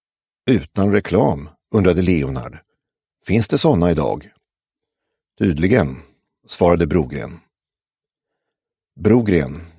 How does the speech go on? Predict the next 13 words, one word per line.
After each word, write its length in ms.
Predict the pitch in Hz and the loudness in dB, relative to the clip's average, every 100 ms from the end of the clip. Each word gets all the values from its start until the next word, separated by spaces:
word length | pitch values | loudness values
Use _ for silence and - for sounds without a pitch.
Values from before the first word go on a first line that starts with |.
| _ - | _ -2
Örnsköldsviks 1000 | 92 87 107 87 80 80 80 - - - - | 0 2 0 0 -2 -2 -4 -8 -12 -12 -6
kriminalteknikerchef, 1500 | - 90 101 107 73 - 76 - 78 85 - 107 62 - - - - - | 0 2 2 2 0 -4 -4 -4 -4 -2 0 -2 -4 -10 -20 -20 -20 -4
tillika 480 | - 90 80 82 | 0 2 0 -2
obducent, 800 | 67 76 87 - 101 52 - _ _ _ _ _ | 0 0 -2 0 -2 -2 -10 _ _ _ _ _
hade 240 | 80 76 | -2 0
inget 240 | 101 76 101 | 0 -2 -4
ytterligare 420 | - - 73 71 | -6 -6 -6 -6
att 120 | - | -4
tillägga 640 | 107 87 65 62 69 67 - | -2 -2 -4 -6 -8 -8 -14
förutom 420 | - 110 95 - 76 | -2 0 0 -2 -6
en 120 | 78 | -2
privat 400 | 127 73 69 - | 0 0 -2 -6
kommentar. 640 | - 82 87 69 - - | -4 -2 -2 -4 -8 -16